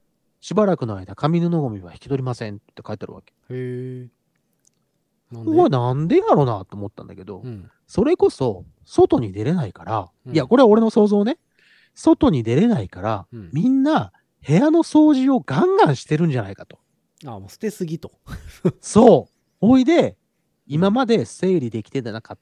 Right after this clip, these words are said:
Speaker 1: た
Speaker 2: うん。
Speaker 1: ゴミと、ゴミなんだけど、家の中に置いてた
Speaker 2: うん。
Speaker 1: 古い雑誌とか、
Speaker 2: うん。
Speaker 1: あと古い、もう着ないだろうっていう、その押し入れの中の
Speaker 2: うん。
Speaker 1: タンスの肥やしになってた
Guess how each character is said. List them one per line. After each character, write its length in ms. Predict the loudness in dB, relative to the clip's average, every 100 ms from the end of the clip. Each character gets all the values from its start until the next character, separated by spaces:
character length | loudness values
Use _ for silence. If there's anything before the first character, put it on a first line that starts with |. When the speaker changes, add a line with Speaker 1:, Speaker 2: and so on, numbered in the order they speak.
| -16
Speaker 1:
た 160 | -16 _ -20
Speaker 2:
う 40 |
ん。 280 | -20 -20 _ -6
Speaker 1:
ゴ 160 | -2
ミ 140 | -2 -2
と、 280 | -6 -10 -16 _ _ _ _ _ _
ゴ 160 | -8 -6
ミ 100 | -4
な 120 | -4
ん 60 | -6
だ 100 | -6
け 100 | -2
ど、 260 | -2 -4 -12
家 180 | -10 -8
の 80 | -6
中 200 | -8 -8
に 100 | -10
置 120 | -10
い 40 |
て 100 | -12
た 280 | -12 -12 -12 _
Speaker 2:
う 60 | -20
ん。 160 | -20 _ _ _ _ _ _ -10
Speaker 1:
古 320 | -8 -2 0
い 60 | 0
雑 260 | -4 -10
誌 200 | -12 -8
と 120 | -4 -4
か、 300 | -6 -12 -12
Speaker 2:
う 40 |
ん。 240 | -18 -20 -20 _ _ _ _ _
Speaker 1:
あ 140 | -8
と 140 | -8 -10
古 440 | -10 -6 -4 -4
い、 80 | -6 _
も 220 | -6 -4 -4
う 60 |
着 160 | -10 -10
な 160 | -6
い 60 | -2
だ 100 | 0
ろ 180 | 0 -4
う 20 |
っ 100 | _
て 80 | -18
い 80 | -18
う、 80 | -20 _ _ _ _
そ 160 | -18 -16
の 220 | -16 -14
押 120 | -12
し 40 | -10
入 40 |
れ 80 | -8
の 60 | -8
中 240 | -8 -8
の 220 | -8 -8 -10 _
Speaker 2:
う 40 | -12
ん。 40 |
Speaker 1:
タ 120 | -8
ン 60 | -8
ス 60 |
の 80 | -10
肥 140 | -8 -8
や 60 |
し 140 | -8 -10
に 60 |
な 80 | -12
っ 20 |
て 100 | -14
た 200 | -18 -20